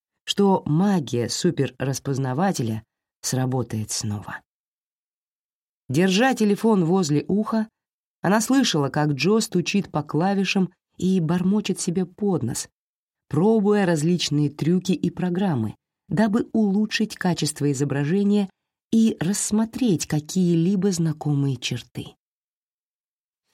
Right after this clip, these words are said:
Но поскольку объективы камер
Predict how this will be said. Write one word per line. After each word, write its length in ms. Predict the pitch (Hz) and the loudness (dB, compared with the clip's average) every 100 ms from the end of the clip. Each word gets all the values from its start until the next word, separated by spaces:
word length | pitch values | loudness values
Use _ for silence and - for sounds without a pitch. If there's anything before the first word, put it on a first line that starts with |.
| _ 180 | _ 0
Но 320 | 214 285 294 _ _ _ | 2 2 -4 _ _ _
поскольку 600 | 131 127 160 208 214 214 - | -4 -2 2 2 4 2 2
объективы 640 | 139 123 - 156 160 139 | 0 -2 -2 0 2 0
камер 540 | 127 139 151 170 175 | 0 0 2 2 -2